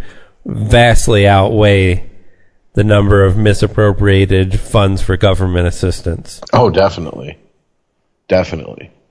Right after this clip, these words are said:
Speaker 2: Well, and also the new thing they're trying to pimp with, with, uh, the, like, the bridge card is, now, I, uh, once again, I'm speaking from, like, six years ago.
Speaker 1: Mm-hmm.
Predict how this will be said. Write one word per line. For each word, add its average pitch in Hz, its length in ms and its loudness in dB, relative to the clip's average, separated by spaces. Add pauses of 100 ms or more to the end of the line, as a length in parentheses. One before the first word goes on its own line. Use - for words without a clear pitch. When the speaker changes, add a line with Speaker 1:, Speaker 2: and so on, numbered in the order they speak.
(260)
Speaker 2:
Well, 170 200 2
and 151 100 4
also 160 260 0
the 123 120 2
new 127 180 4
thing 135 180 0
they're 107 100 0
trying 107 240 0
to 87 60 0
pimp 101 320 -2
with, 85 300 -4
with, 82 380 -6 (480)
uh, 71 420 0 (560)
the, 90 120 -4
like, 87 280 0
the 90 60 0
bridge 95 320 2
card 69 360 -2 (480)
is, 87 520 0 (400)
now, 107 140 2
I, 104 140 0
uh, - 260 -4
once 98 360 -2
again, 110 180 2
I'm 90 100 0
speaking - 380 0
from, 95 160 -2
like, 87 160 0
six - 320 -2
years 98 260 2
ago. 76 360 0 (200)
Speaker 1:
Mm-hmm. 95 260 -6